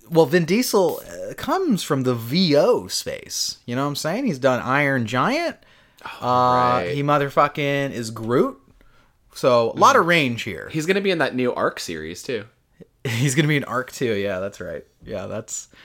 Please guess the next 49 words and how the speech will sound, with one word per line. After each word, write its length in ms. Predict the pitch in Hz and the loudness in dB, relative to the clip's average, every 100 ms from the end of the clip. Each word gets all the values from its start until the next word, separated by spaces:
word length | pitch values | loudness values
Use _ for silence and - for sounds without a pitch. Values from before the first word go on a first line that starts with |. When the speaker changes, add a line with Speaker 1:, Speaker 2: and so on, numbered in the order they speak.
| - _ | -20 _
Speaker 1:
that 140 | - 107 | -8 0
doesn't 260 | 120 95 | 0 -2
seem 140 | 82 - | -6 0
like 140 | 196 | 2
a 40 | 196 | 2
mistake. 360 | 233 - 240 - | 0 2 0 0
Speaker 2:
<laughs> 60 | - - - - | -4 -6 -4 0
Speaker 1:
Like, 160 | 117 - | 0 2
again, 300 | 139 180 139 | 4 4 4
gotta 160 | 110 107 | 0 0
go 100 | 117 | 4
back 160 | 117 123 | 4 2
in 60 | |
time, 220 | 117 135 120 | 2 2 4
stop 200 | 127 113 | 4 4
Speaker 2:
Yeah. 80 | |
Speaker 1:
video 180 | 127 131 | 4 4
games, 300 | 104 101 101 | 4 0 0
'cause 160 | - 87 | -4 -6
there's 180 | 101 107 | -6 -6
so 340 | - - 104 98 | -6 -2 0 0
many 160 | 90 | -4
mistakes 440 | 85 87 - 85 - | -8 -8 -8 -8 -8
that 80 | 82 | -12
have 80 | |
occurred 400 | 82 87 85 90 - _ | -12 -10 -10 -12 -20 _
throughout 240 | 101 90 | -12 -10
this, 220 | 90 92 - | -10 -10 -10
uh, 340 | 90 85 90 110 | -10 -10 -12 -12
Speaker 2:
Mm-hmm. 260 | 107 107 85 - - - | -12 -10 -12 -12 -14 -14
Speaker 1:
these 180 | 80 76 | -14 -12
years. 220 | 82 87 - - - - - | -12 -12 -16 -18 -18 -6 4
Um, 960 | 170 202 202 202 202 202 202 202 202 - - | 6 8 8 6 4 2 2 2 0 -4 0
I 120 | 180 | 4
don't 120 | 208 | 4
know. 320 | 175 240 117 98 | 4 2 0 -4
Maybe, 380 | 131 156 175 - - | -6 -4 -4 -6 -4
but 160 | 139 - | -4 -2
Idris 300 | 208 302 269 | -2 -2 -6
Elba, 260 | 175 202 196 | -2 0 2
I 80 | 156 | 2
don't 160 | 160 | 0
think 180 | 160 175 | -2 -4
is 80 | 123 | -4
a 60 | 107 | -4
bad 240 | 131 127 | -4 -6
choice 300 | - 135 - | -6 -8 -10
at 80 | - | -14
all. 580 | - 143 233 - - | -12 -8 -8 -10 -20